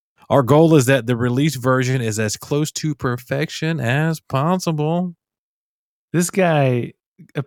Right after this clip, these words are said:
Speaker 2: I, I, I guarantee you
Speaker 1: Larry.
Speaker 2: this, this guy probably worked in the shoe industry before video games, because he doesn't realize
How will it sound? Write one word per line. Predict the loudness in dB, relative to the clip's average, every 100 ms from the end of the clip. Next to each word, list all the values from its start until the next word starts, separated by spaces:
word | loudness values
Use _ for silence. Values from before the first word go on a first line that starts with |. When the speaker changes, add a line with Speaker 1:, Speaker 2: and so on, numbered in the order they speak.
| _ -12
Speaker 2:
I, | -12 -6
I, | -4 -4 -2
I | -4
guarantee | 0 0 4 4 4
you |
Speaker 1:
Larry. | 4 4
Speaker 2:
this, | 2 -4 -6
this | -2 -2
guy | 0 2 2 2 0 -4 -8
probably | -2 0 0 -2
worked | 0 -2 -2
in | -4 -4
the |
shoe | -6 -4 -2 -2
industry | -4 -8 -10 -10
before | -12 -10 -8 -6
video | -8 -8 -10
games, | -12 -12 -14
because | -12 -4 -4 -2
he | 0
doesn't | 2 2 -2
realize | -2 -2 -2 -6 -14